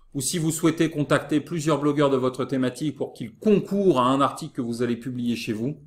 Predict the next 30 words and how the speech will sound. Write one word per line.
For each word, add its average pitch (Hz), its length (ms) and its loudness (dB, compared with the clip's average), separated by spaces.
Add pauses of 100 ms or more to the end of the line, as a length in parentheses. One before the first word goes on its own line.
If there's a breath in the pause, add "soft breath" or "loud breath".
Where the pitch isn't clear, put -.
(320)
Bref, 165 460 4
il 135 140 -2
faut 165 320 2
entrer 139 320 0
en 135 120 4
contact 127 540 0
avec 139 240 2
les 117 140 2
gens 151 360 0
et 135 540 2
quand 156 220 4
je 131 120 0
vous 135 200 0
parle 139 320 4
souvent 147 500 -2
de 127 100 2
l'importance 135 680 0
d'avoir 117 320 2
des 113 80 0
relations 131 680 2
dans 123 140 0
votre 123 260 0
thématique, 113 440 -6
c'est - 280 -2
exactement 135 800 0
de 123 220 -4
cela 139 340 2
dont 139 140 -2
il 139 220 -4
s'agit. 131 420 -4